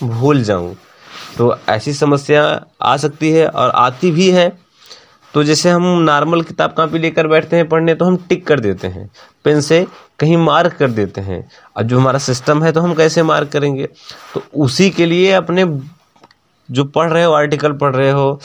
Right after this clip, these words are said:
या कोई पीडीएफ़ पढ़ रहे हो या कोई आपकी पर्सनल बुक है, आपने डाउनलोड करके रखा है, तो उसके लिए बुकमार्क का यूज़ करते हैं।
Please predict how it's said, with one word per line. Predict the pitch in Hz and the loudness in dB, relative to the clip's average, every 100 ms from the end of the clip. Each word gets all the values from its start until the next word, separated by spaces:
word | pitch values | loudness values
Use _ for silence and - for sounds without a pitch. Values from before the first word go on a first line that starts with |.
| - - 131 | -20 -6 -2
या | |
कोई | 131 147 | 0 0
पीडीएफ़ | 139 143 143 165 170 | 0 0 2 2 0
पढ़ | 139 131 | 0 0
रहे | 127 123 | 2 2
हो | 127 131 131 _ _ - _ | 2 -2 -6 _ _ -20 _
या | 131 | -2
कोई | 131 151 | 2 2
आपकी | 147 156 | 2 -2
पर्सनल | 147 139 135 156 156 | -2 -2 0 0 0
बुक | 143 170 147 | 2 0 0
है, | 135 123 131 - _ _ _ _ | 0 0 0 -4 _ _ _ _
आपने | 123 123 151 147 | -4 0 2 2
डाउनलोड | 131 147 156 151 | 2 2 4 2
करके | 147 135 147 | 0 0 0
रखा | 131 - 131 | 0 -2 -2
है, | 123 123 139 - - - _ | 0 -2 -4 -12 -20 -20 _
तो | - _ - | -14 _ -2
उसके | 143 131 139 170 180 | -2 -2 -2 0 2
लिए | 170 165 180 | 2 4 2
बुकमार्क | 170 143 165 156 139 127 127 | 2 -2 -2 0 0 0 0
का | 127 | -2
यूज़ | 123 117 104 | -2 -2 -2
करते | 104 87 95 | -6 -6 -12
हैं। | 92 | -10